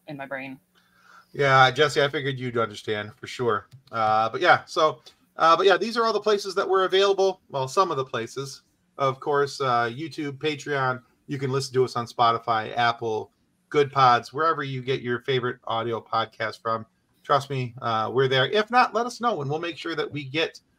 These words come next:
Speaker 2: on that location.
Speaker 1: We
Speaker 2: But,
Speaker 1: especially
Speaker 2: uh,
Speaker 1: love Good Pods, though, because Good Pods loves us.
Speaker 2: They, they take good care of us. What can I say? Uh, but yeah, I think that pretty much concludes us for tonight.
Speaker 1: I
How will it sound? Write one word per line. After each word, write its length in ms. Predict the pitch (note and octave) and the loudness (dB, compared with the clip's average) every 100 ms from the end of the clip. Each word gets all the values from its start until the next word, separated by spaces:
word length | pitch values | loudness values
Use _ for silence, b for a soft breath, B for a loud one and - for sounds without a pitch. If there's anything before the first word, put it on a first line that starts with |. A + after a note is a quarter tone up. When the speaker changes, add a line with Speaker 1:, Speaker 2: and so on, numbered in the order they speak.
| _ _ _ - | _ _ _ 2
Speaker 2:
on 540 | C3 D3 C3+ A#2+ C3+ B2+ A2+ | 6 6 6 -2 -6 -6 4
that 260 | B2 B2 | 6 6
location. 580 | A#2+ A#2 B2 B2+ - - _ _ b b | 2 -2 -2 -4 -6 -16 _ _ b b
Speaker 1:
We 160 | D4 F#4 | 0 6
Speaker 2:
But, 200 | - - | 8 8
Speaker 1:
especially 340 | C5 C#4+ G4 | 6 2 2
Speaker 2:
uh, 20 | |
Speaker 1:
love 200 | D4 C#4 - | 6 4 4
Good 160 | A3 G#3+ | -4 0
Pods, 280 | G#3+ G3 F3+ | 4 4 2
though, 100 | F3 | -2
because 260 | F#3 A#3+ | -4 -8
Good 220 | A#3+ F4+ | -6 -6
Pods 220 | C4 B3+ G3 | -2 -2 0
loves 240 | F#3+ F3+ | -4 -4
us. 460 | - C3 - - - _ _ _ _ _ _ - | -8 -8 -10 -18 -20 _ _ _ _ _ _ -6
Speaker 2:
They, 260 | E3 D#3+ | -2 -2
they 240 | C#3 C#3+ C3+ | 0 0 0
take 260 | C3 A#2 | 0 -4
good 160 | - A2 | -6 -10
care 200 | - G2 | -8 -10
of 100 | G2+ | -8
us. 160 | A2 - | -12 -12
What 140 | - | -14
can 140 | - C3 | -16 -18
I 40 | |
say? 280 | - - - _ _ _ b b b b - | -18 -20 -20 _ _ _ b b b b 2
Uh, 480 | B2+ B2+ B2 B2 A#2+ | 8 10 12 10 8
but 140 | D3 | 6
yeah, 180 | A3+ G#3 | 6 8
I 140 | D#3 | 6
think 360 | D3 - A#3 A#3 | 2 0 -2 0
that 260 | G3 G3+ - | 2 2 2
pretty 240 | F#3+ G3+ | 0 0
much 440 | F#3+ F#3 - - - | 0 -2 -2 -10 -10
concludes 480 | - F3 C3 F#3 B3+ | -8 -8 -2 -4 -4
us 140 | D#3 - | -8 -4
for 160 | C3 | -4
tonight. 420 | B2+ A2+ G#2+ F3 - _ _ _ | -4 -2 -2 -4 -8 _ _ _
Speaker 1:
I 60 | _ | _